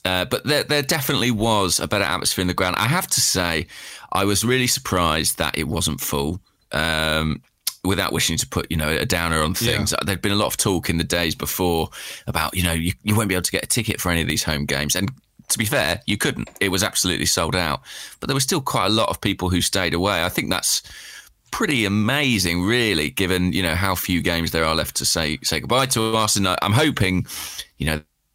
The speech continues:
Speaker 1: the Atletico game and the Burnley game will be absolutely full to the ra-, packed to the rafters. But it was a much better atmosphere than it's been. Uh, the West Ham fans helped that. They were in fine voice, but I think the Arsenal fans too.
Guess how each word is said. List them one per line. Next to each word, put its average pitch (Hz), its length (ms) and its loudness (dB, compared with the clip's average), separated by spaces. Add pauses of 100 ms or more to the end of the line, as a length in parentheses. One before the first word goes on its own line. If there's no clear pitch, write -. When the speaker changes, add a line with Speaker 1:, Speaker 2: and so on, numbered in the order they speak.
(140)
Speaker 1:
the 87 80 0
Atletico 90 520 0
game 85 240 0
and 80 80 0
the 80 40 -2
Burnley 90 360 0
game 80 220 -2
will 82 100 -2
be 82 100 0
absolutely 78 420 -2
full 82 240 -2
to - 120 -4
the 82 100 -2
ra-, 90 120 0
packed - 300 -2
to 80 80 -4
the 80 100 0
rafters. 87 520 0 (420)
But 131 420 0 (400)
it 117 140 0
was 117 240 2
a - 20 4
much 107 260 0
better 92 340 2
atmosphere 87 440 0
than 85 100 2
it's 80 120 0
been. 85 360 0 (440)
Uh, 82 380 0 (420)
the 107 100 -2
West 117 220 2
Ham 104 140 2
fans 92 260 0
helped 107 220 2
that. 82 160 -4 (200)
They 87 120 2
were 90 120 2
in 87 120 2
fine 87 300 0
voice, 98 300 2
but 92 140 0
I 87 80 2
think 90 240 -2
the 92 80 2
Arsenal 90 260 0
fans 85 340 -2
too. 92 380 2